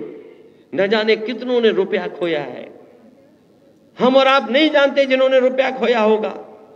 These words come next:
हम और आप तो अखबार में केवल कुछ संस्थाओं का देख रहे हैं,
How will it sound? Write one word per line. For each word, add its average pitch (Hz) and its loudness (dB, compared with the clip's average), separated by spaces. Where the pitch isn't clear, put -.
हम 254 2
और 269 6
आप 269 4
तो 277 4
अखबार 254 2
में 269 0
केवल 262 2
कुछ 262 -6
संस्थाओं 240 -2
का 247 2
देख 233 2
रहे 233 -2
हैं, 190 -8